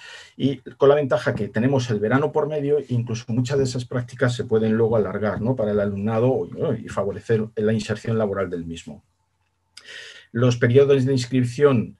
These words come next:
tiene dos ventanas en la Universidad Politécnica de Madrid. Para este máster, una iría de, del uno de febrero al treinta de junio. Ahora lo tenemos abierto y creo que, según me dijo Sigfredo,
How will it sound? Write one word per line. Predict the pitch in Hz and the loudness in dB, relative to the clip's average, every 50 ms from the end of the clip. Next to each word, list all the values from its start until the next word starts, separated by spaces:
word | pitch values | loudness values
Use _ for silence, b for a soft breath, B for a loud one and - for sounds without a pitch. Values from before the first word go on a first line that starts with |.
| _ _ | _ _
tiene | - - 120 117 120 110 | -2 2 2 4 4 4
dos | 123 123 120 | 2 2 2
ventanas | 131 135 123 123 120 151 147 165 185 214 214 214 - - - - - | 2 2 2 4 4 2 2 2 0 -2 -2 -4 -8 -16 -16 -10 -4
en | 110 110 110 113 | -2 -2 0 0
la | 113 | -2
Universidad | 117 113 113 107 - 120 107 | -2 0 -2 -2 -2 -2 -4
Politécnica | - 120 110 107 107 120 120 123 120 127 | -2 -2 -4 -4 -4 -2 -2 -2 0 0
de | 127 131 | 0 0
Madrid. | 139 139 143 160 175 175 - | 2 0 0 0 -2 -4 -4
Para | - - 110 | -2 -2 -2
este | 107 104 - 110 | -2 -2 -2 0
máster, | 120 143 139 123 120 - 107 98 | 2 2 2 0 -2 -4 -6 -4
una | 113 117 113 113 110 107 - | -2 -2 -2 -2 -4 -6 -8
iría | - 110 104 123 127 120 104 | -8 -4 0 2 2 2 2
de, | 104 104 95 92 82 - - | 2 0 0 -2 -6 -8 -10
del | 110 98 98 101 110 | -8 -6 -4 -4 -2
uno | 113 117 117 | -2 -2 -2
de | 113 113 107 | -2 -2 -2
febrero | - 120 110 123 135 120 | 0 -2 0 0 0 0
al | 101 95 | 0 -2
treinta | 95 104 104 101 98 107 | -4 -4 -4 -4 -2 0
de | 107 107 107 104 | 0 0 0 -2
junio. | 104 - 151 151 160 180 233 247 - - | -4 -4 -6 -4 -2 -4 -4 -6 -6 -10
Ahora | - 104 101 101 | -8 -6 -4 -4
lo | 101 - | -6 -6
tenemos | - 90 95 104 107 107 101 - - | -6 -6 -4 -2 -2 -2 -2 -4 -4
abierto | 107 117 123 123 120 120 117 101 92 - B B B B B B B B B | -2 0 0 0 0 -2 -4 -6 -8 -10 B B B B B B B B B
y | - - 107 101 95 92 | -12 -10 -8 -8 -8 -6
creo | - 113 123 127 | -4 -2 -2 -2
que, | 123 117 110 107 - _ _ - | 0 0 -2 -2 -4 _ _ -14
según | - - - 107 107 120 123 | -10 -4 -2 0 2 2 4
me | 123 113 | 4 2
dijo | 110 110 - 113 110 | 2 0 -2 -2 -2
Sigfredo, | - 123 117 120 - 135 143 135 123 113 104 | -2 -4 -6 -6 0 2 2 4 4 4 0